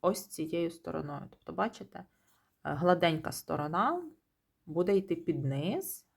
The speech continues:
а зверху буде ось так йти. Коли вон-, нас буде так лежати ниточка на пальчику, тоді вона буде гарненько, рівно виходити, не перекручено, все буде гарно. Витягаємо і пров'язуємо.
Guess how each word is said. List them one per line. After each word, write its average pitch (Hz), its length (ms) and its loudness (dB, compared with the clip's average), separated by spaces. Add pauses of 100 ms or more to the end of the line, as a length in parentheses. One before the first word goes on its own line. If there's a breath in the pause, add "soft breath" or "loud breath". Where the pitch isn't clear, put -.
(160)
а - 160 -10
зверху 180 460 0
буде 180 320 -6
ось - 220 -12
так - 200 -12 (140)
йти. - 300 -16 (640 soft breath)
Коли 185 200 8
вон-, 170 180 4
нас 165 220 4
буде - 220 -8
так 156 240 -2
лежати 147 400 -4
ниточка 151 380 -6
на 147 80 -10
пальчику, 196 540 -2
тоді 185 260 -2
вона 160 220 0
буде 156 280 -6 (360 loud breath)
гарненько, 156 600 0
рівно 147 320 2
виходити, 143 880 -2 (760)
не 175 120 2
перекручено, 190 840 -2
все 196 280 -4
буде 185 240 -4
гарно. 160 560 -12 (1000)
Витягаємо 240 1000 -4 (920)
і 196 140 -2
пров'язуємо. 175 1000 -10